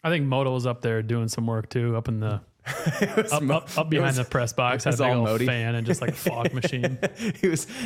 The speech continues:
Speaker 2: he was probably just bitching about the fact there was fog in the way that he couldn't get the video. Um, Modi is the, he's been the film guy there for God knows how many years,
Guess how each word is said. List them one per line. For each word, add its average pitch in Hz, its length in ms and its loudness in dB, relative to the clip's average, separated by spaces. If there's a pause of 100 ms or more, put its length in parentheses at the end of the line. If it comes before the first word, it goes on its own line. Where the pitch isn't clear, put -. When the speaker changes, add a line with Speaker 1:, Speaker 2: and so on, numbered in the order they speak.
Speaker 2:
he 151 60 2
was 151 100 2
probably - 260 2
just 135 180 0
bitching 123 280 2
about 120 160 2
the 123 80 0
fact 113 260 0
there 120 120 2
was 120 120 0
fog 117 300 2
in 135 60 2
the 131 60 0
way 127 160 2
that 127 120 0
he 123 80 0
couldn't 131 220 0
get 123 120 -2
the 120 60 0
video. 117 400 0 (280)
Um, 120 300 2 (220)
Modi 156 340 4
is 113 140 0
the, 110 100 0
he's 113 240 0
been 113 100 0
the 107 60 0
film 101 240 0
guy - 160 -4
there 95 160 -2
for - 280 -8 (520)
God 110 240 -2
knows 101 220 -2
how 101 60 -2
many 95 160 -2
years, 95 400 -4